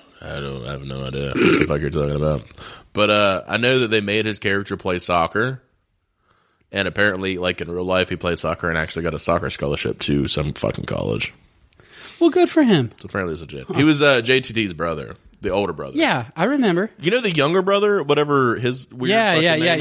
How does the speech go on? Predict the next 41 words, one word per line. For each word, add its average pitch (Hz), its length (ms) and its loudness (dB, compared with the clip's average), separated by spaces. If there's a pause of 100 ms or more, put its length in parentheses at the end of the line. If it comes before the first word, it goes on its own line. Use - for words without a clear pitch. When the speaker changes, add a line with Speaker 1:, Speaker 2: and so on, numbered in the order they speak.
(100)
Speaker 1:
is? - 200 -8
Speaker 2:
you 131 80 -6
Speaker 1:
You 135 40 0
know 139 80 4
how 147 80 4
he 147 80 4
went, 139 180 0
like, 127 220 2
through 123 100 0
his 107 140 -2
goth 110 320 4
phase, 107 420 2 (160)
phase 104 380 0
in 95 80 -2
that, 92 200 0
like, 90 200 -2
fucking 87 360 -6
show? - 160 -4
Speaker 2:
Yeah, 214 180 2
they're, 208 220 0
they're, 240 200 2
like, 196 240 0
metal 175 300 4
Speaker 1:
He 156 60 -4
Speaker 2:
bands 156 340 2
and 147 100 2
stuff 139 200 0
that 147 140 2
he 156 80 2
would, 156 160 2
like, 139 180 2
go 156 200 2
on 151 140 2
there 139 120 2
with 127 140 0
shows. 147 500 2
Like, 139 180 2
Speaker 1:
He 147 140 2
Speaker 2:
he 147 80 4
had 151 160 4
episodes 127 80 0